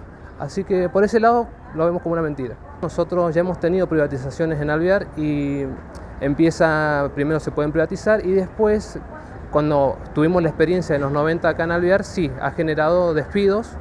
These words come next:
muchos compañeros por ahí fueron a-, aceptados en el Banco Nación, otros indemnizados, pero sí generó muchos despidos y generó,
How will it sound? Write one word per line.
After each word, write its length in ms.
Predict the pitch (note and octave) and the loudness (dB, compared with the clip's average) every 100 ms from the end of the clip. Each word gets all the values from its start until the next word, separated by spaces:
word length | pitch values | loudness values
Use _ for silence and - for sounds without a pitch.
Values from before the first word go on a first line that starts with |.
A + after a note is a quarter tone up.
| - - - - - | -16 -16 -16 -12 -2
muchos 720 | D#3 E3 E3+ D#3 D3+ C#3+ C3+ | 0 2 4 4 4 2 0
compañeros 400 | C#3 C3+ D#3+ E3 | -2 0 0 2
por 100 | D3 | 2
ahí 60 | |
fueron 540 | C#3+ D#3 D3 C#3+ C3+ - - - - | 2 0 -2 -4 -6 -10 -14 -16 -10
a-, 120 | - C3 C3 | 0 0 0
aceptados 460 | C#3 - - D#3 D3+ | -4 -4 2 4 4
en 80 | D3 | 2
el 60 | |
Banco 200 | C#3+ D3+ | 0 -2
Nación, 440 | D#3 D#3+ G#3+ G#3 F3 | -4 -2 -2 0 -2
otros 340 | D#3+ D3+ C#3 - - - | -4 -2 -4 -6 -16 -6
indemnizados, 720 | C#3+ C#3+ D3 D#3 - G3 F#3 | -2 0 0 0 2 2 2
pero 160 | D#3 | -2
sí 160 | - D#3 | -2 -4
generó 200 | D3+ D3+ | -2 -2
muchos 280 | E3+ F3 F3+ | -2 -2 -2
despidos 520 | F3 G3+ G#3 A3 A3 | 0 -2 0 0 0
y 180 | D#3+ C#3 | 0 -2
generó, 720 | C3+ C#3+ D3+ D3+ D3 C3+ | -2 -2 -2 -2 -2 -4